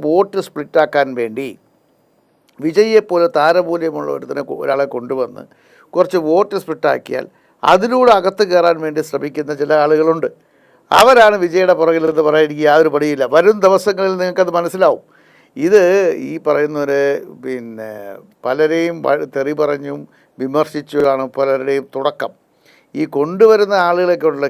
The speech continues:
കെട്ടിച്ചമച്ചുകൊണ്ട് വരുന്ന ആളുകളെല്ലാം പൊളിഞ്ഞു പോകുന്ന കാഴ്ചയാണ് നമ്മൾ കണ്ടുകൊണ്ടിരിക്കുന്നത്. അതുകൊണ്ടാണ് ഞാൻ പറഞ്ഞത് ഇവിടെ ഒരു സിമ്പതി രാഷ്ട്രീയമൊന്നുമില്ല. ഒരു ജുഡീഷ്യൽ അന്വേഷണം സർക്കാർ പ്രഖ്യാപിച്ചിട്ടുണ്ട്. ജുഡീഷ്യൽ അന്വേഷണം പ്രഖ്യാപിച്ച ശേഷം ഇതിനകത്ത്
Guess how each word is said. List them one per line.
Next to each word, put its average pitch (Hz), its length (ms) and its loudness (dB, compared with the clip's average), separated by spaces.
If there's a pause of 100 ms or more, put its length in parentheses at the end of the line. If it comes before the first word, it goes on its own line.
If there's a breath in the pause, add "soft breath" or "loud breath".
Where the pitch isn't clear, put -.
കെട്ടിച്ചമച്ചുകൊണ്ട് 156 800 -2
വരുന്ന 139 220 -2 (140)
ആളുകളെല്ലാം 135 640 -2 (440 soft breath)
പൊളിഞ്ഞു 208 400 2
പോകുന്ന 170 360 0
കാഴ്ചയാണ് 139 460 -2
നമ്മൾ 131 200 -8
കണ്ടുകൊണ്ടിരിക്കുന്നത്. 120 580 -10 (160)
അതുകൊണ്ടാണ് 202 480 0
ഞാൻ 147 100 -4 (100)
പറഞ്ഞത് 107 380 -8 (600 loud breath)
ഇവിടെ 233 240 4
ഒരു 226 80 -4 (100)
സിമ്പതി 202 440 -2
രാഷ്ട്രീയമൊന്നുമില്ല. 143 680 -4
ഒരു 151 160 -2
ജുഡീഷ്യൽ 185 460 -6
അന്വേഷണം 156 480 -8
സർക്കാർ 143 360 -4
പ്രഖ്യാപിച്ചിട്ടുണ്ട്. 156 680 -8 (540 soft breath)
ജുഡീഷ്യൽ 247 420 0
അന്വേഷണം 185 400 -6
പ്രഖ്യാപിച്ച 160 420 -2 (120)
ശേഷം 147 360 -4 (500 loud breath)
ഇതിനകത്ത് 190 380 0